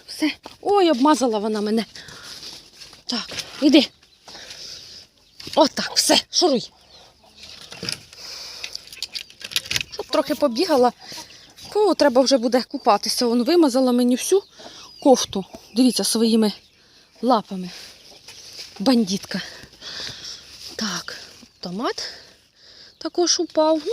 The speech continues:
я оце так завжди після дощу проходжу, подивлюся, чи все нормально. Ну, тобто нічого не,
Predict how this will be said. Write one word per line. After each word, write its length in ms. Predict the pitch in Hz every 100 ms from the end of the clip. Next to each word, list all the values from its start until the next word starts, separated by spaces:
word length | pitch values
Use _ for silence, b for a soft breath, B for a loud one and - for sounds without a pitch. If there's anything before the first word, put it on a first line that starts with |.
| 494
я 100 | 339
оце 200 | 294 302
так 180 | 285 220
завжди 320 | 269 240 196
після 280 | 226 214 247
дощу 320 | 220 - 240
проходжу, 460 | - 247 - 330 233
подивлюся, 540 | 220 214 220 254 220 - B B B B
чи 140 | -
все 180 | 220 247
нормально. 560 | 240 208 185 170 180 208
Ну, 160 | 226
тобто 320 | - 196 -
нічого 340 | 202 202 - 208
не, 200 | 208